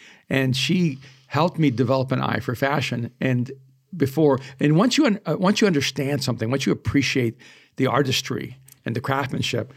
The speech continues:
it just changes your perspective. And so I actually fell in love with fashion, even though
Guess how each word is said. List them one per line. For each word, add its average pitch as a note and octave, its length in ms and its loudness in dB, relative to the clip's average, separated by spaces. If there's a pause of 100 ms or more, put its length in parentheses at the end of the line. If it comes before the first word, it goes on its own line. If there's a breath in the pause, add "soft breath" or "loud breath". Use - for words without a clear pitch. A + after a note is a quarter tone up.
(340 soft breath)
it C3+ 80 2
just C3 260 -2
changes B2+ 320 0
your A#2+ 120 0
perspective. - 500 -6
And A2+ 100 -4
so - 120 -4
I A2+ 160 0
actually C3 360 0
fell D3+ 220 2
in D#3+ 60 4
love B2 180 2
with A2+ 80 -4
fashion, A2+ 400 -2
even A2+ 200 -2
though A#2 240 0